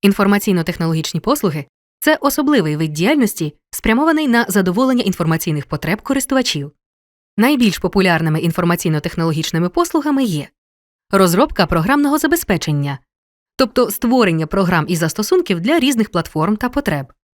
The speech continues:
об'єднання мережевих систем або прикладних програм, що дає змогу підприємствам ефективно взаємодіяти та обмінюватися даними, інформаційна безпека,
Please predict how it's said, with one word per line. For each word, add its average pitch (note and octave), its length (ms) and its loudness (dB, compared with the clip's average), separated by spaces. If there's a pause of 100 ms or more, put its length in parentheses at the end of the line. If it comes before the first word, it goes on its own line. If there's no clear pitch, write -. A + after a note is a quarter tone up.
(640)
об'єднання G#3 640 4
мережевих G#3+ 520 2
систем F3+ 540 -2
або E4 220 2
прикладних A#3+ 440 -2
програм, D3+ 420 -2 (500)
що G3 280 0
дає G3+ 260 4
змогу G3 300 2
підприємствам F#3 760 0
ефективно C#4 520 0
взаємодіяти D#3 720 -2
та D#4+ 200 2
обмінюватися F#3 600 0
даними, C#3+ 460 2 (540)
інформаційна C#4 640 2
безпека, E3+ 480 -2